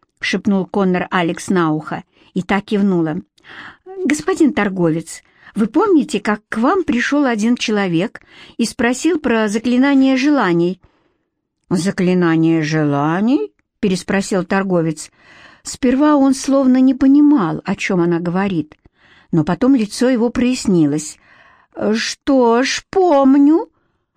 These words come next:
Он одним из последних заключил со мной сделку перед тем, как я сюда попал. Этот влюблённый по уши дурачок всё говорил о том, что хочет отправиться в другой мир,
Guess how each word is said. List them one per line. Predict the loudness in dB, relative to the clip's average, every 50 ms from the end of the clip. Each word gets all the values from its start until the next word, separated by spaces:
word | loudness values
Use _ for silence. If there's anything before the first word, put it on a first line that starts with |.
| -10 -8 -8 -2 0
Он | 2 4 4 4
одним | 2 2 2 2 2 2 0
из | -2 -2 -2
последних | -2 -2 -2 -2 0 0 2 2 2 2 2 2 2
заключил | 0 -2 -2 -2 -2 -2 -2 -2 0 0 0
со | 0 0 0 0
мной | 0 2 0 0 0
сделку | -2 -2 -2 0 0 0 -2 -4 -4 -2 -2 -2 -4 _ _ _ _ _ _ _ -2
перед | 0 0 0 -2 -2
тем, | -2 0 0 0 0
как | 0 -2 -4 -4 -2
я | -2 -2 -2
сюда | -2 -2 -2 -2 0 0
попал. | 0 -2 -4 -4 -2 0 0 0 0 -4 -8 _ _ _ _ _ _ _ _ _ -20 -20 -8 -2
Этот | 0 0 2 2 0 0 2
влюблённый | 2 2 2 4 4 2 2 2 2 2 2 2 2 2 2 0
по | 0 0 0 2 2 2
уши | 0 -2 -2 -2
дурачок | 0 0 0 0 -2 -2 -4 -2 -2 0 0 0 0 -2 -6 -8 -14 -20 -18 -18 -16 -14
всё | -12 -4 -2 0 0 0
говорил | 0 0 0 0 0 0 0 0
о | 0 -2
том, | -2 _ 0 0 2 2 2 0 0 -2
что | -4 -4 -4 -4
хочет | -2 -2 -2 -2 -2 -2 -2
отправиться | -2 -2 -2 -2 -2 0 0 -2 -2 -2 -2 -2
в | 0 2
другой | 2 2 2 2 2 2 2 4
мир, | 4 4 4 2 2 0 0 -2 -6